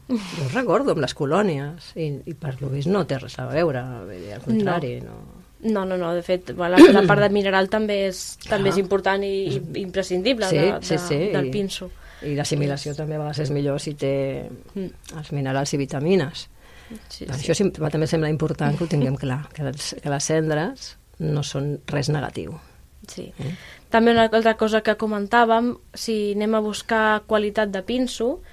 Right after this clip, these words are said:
Speaker 1: quasi que trobem més indicadors de qualitat a la part d'ingredients que comentàvem abans, per veure quin tipus de proteïna està, està present en, en aquell pinso, més que no els percentatges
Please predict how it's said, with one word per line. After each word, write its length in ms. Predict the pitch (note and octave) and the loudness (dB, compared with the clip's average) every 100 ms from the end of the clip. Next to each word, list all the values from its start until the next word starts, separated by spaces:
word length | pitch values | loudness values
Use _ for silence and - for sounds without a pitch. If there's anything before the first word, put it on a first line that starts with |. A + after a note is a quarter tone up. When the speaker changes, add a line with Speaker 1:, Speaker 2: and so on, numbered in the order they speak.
| - - - | -20 -16 -2
Speaker 1:
quasi 280 | A3 G#3 G#3+ | 0 2 0
que 120 | G#3+ | -2
trobem 340 | G#3+ G#3+ A3 A3+ | 0 2 4 4
més 160 | A3 | 4
indicadors 640 | A3+ G#3+ G#3+ G#3+ G#3+ G#3+ G3+ | 2 2 0 2 4 2 0
de 140 | G#3 | -2
qualitat 500 | G#3 G3+ G3 G#3+ G3 - - | 0 -2 0 2 2 -2 -4
a 80 | G#3 | 0
la 140 | G3 F#3+ | 2 2
part 160 | G#3 G3+ | 2 2
d'ingredients 760 | G3+ G3 G3 G#3+ G#3 G3+ - | -2 0 2 2 2 -2 -12
que 140 | - G3+ | -10 -6
comentàvem 460 | G3+ F#3+ F#3 G3 F#3+ | -4 -4 -2 -2 2
abans, 460 | G#3+ C4 F4+ - - | 4 4 0 -6 -10
per 160 | - G3 | -6 -2
veure 160 | G3 F#3+ - | 0 0 2
quin 200 | G#3 G3 | 0 0
tipus 280 | G3 G3 | -2 0
de 120 | F#3+ F#3 | -2 -2
proteïna 500 | F#3+ G3 F#3+ F#3+ F#3 | -4 -2 0 0 -2
està, 480 | - G3 F#3+ F#3+ F#3 - - - | -6 -8 -6 -6 -8 -12 -20 -10
està 280 | G3+ G3+ F#3+ | -6 -4 -2
present 320 | F#3 F#3+ F#3+ | -2 -2 -2
en, 140 | F#3 | -2
en 240 | F3+ F#3 F#3 | -4 -4 -6
aquell 260 | F#3 G3+ G3+ | -2 -4 -2
pinso, 440 | A#3+ A#3+ - C#4 - - - - - - | 0 0 2 -2 -2 -20 -20 -20 -18 -2
més 300 | A#3 A#3 A3+ | 2 2 4
que 120 | B3 | 4
no 200 | A#3 A3+ | 6 6
els 200 | A#3+ A#3+ - | 6 4 2
percentatges 1040 | A3+ A3 G#3 G3 G3+ F#3+ F#3+ F#3 F#3 | 0 2 -4 0 0 0 -4 -8 -10